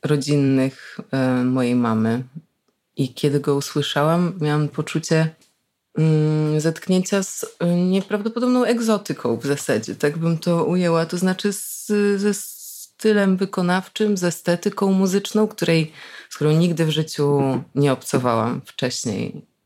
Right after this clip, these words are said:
Pomimo że często bywałam u babci, spędzałam tam wakacje i tak dalej, byłam zaskoczona tym,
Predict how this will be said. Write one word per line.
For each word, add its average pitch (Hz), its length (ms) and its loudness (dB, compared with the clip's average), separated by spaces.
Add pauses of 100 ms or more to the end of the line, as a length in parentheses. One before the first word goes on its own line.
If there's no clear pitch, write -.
Pomimo 160 500 2
że 135 360 0 (440)
często 143 320 -2
bywałam 135 380 0
u 147 80 -2
babci, 135 440 -2
spędzałam 127 440 0
tam 135 240 -2
wakacje 131 640 -4
i 113 120 -8
tak 127 240 -6
dalej, 160 400 0 (720)
byłam 151 440 2 (460)
zaskoczona 160 920 0
tym, 151 640 2